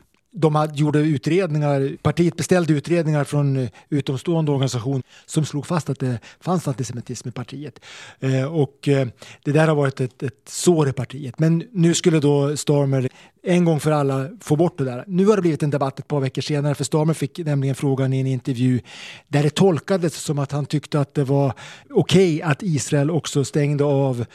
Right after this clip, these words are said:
eh, energi och vatten till, eh, Gaza. Och det där har fått många att bli väldigt upprörda. Och häromdagen så hade han ett möte med muslimska ledamöter i parlamentet, och det har varit, eh,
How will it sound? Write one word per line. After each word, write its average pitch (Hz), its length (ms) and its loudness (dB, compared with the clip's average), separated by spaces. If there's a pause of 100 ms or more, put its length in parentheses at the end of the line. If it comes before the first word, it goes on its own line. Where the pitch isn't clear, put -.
(200)
eh, 151 400 -4
energi 156 540 2
och 156 340 -4 (100)
vatten 175 400 0
till, 139 300 0
eh, 131 120 0 (380)
Gaza. 127 600 -4
Och 165 120 2
det 156 100 2
där 185 320 0
har 147 340 -2
fått - 300 -4
många 139 280 2
att 123 60 -6
bli 139 100 -2
väldigt 135 320 -2
upprörda. 127 540 -6 (100)
Och - 420 -6
häromdagen 160 420 2
så 170 120 0
hade 151 240 0
han 143 120 2
ett 139 120 -2
möte 151 400 0
med 139 320 0 (240)
muslimska 143 760 0
ledamöter 131 480 0
i - 20 -2
parlamentet, 147 880 -2
och 143 220 -2
det 143 160 0
har 139 120 2
varit, 139 360 -2
eh, 139 100 0